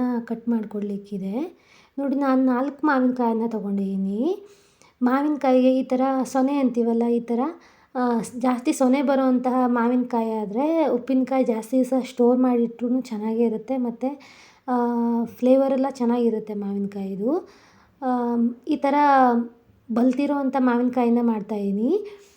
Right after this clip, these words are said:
ಇದನ್ನ ಮಿಡಿ ಉಪ್ಪಿನಕಾಯಿ ಮಾಡ್ತೀವಲ್ಲ, ಆ ಥರ ಬೇಕಿದ್ರೂ ಮಾಡ್ಕೋಬೋದು. ಆ ಉಪ್ಪಿನಕಾಯಿ already ಮಾಡಾಗಿತ್ತು, ಅದಕ್ಕೋಸ್ಕರ ಈ ಕಡ್ಗಾಯಿ ಅಂತೀವಿ, ಈ ಥರ ಕಟ್ ಮಾಡಿ ಮಾಡಿರೋ ಮಾವಿನಕಾಯಿನ ಮಾಡೋದ್ರಿಂದ,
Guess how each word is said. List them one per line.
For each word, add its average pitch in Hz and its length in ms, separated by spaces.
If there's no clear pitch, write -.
ಇದನ್ನ 302 300
ಮಿಡಿ 269 320
ಉಪ್ಪಿನಕಾಯಿ 269 580
ಮಾಡ್ತೀವಲ್ಲ, 233 600
ಆ 247 180
ಥರ 262 220
ಬೇಕಿದ್ರೂ 247 400
ಮಾಡ್ಕೋಬೋದು. 220 680
ಆ 262 120
ಉಪ್ಪಿನಕಾಯಿ 269 520
already 262 240
ಮಾಡಾಗಿತ್ತು, 240 640
ಅದಕ್ಕೋಸ್ಕರ 240 460
ಈ 262 180
ಕಡ್ಗಾಯಿ 262 520
ಅಂತೀವಿ, 220 480
ಈ 214 40
ಥರ 220 220
ಕಟ್ 220 240
ಮಾಡಿ 240 180
ಮಾಡಿರೋ 220 420
ಮಾವಿನಕಾಯಿನ 214 640
ಮಾಡೋದ್ರಿಂದ, 190 600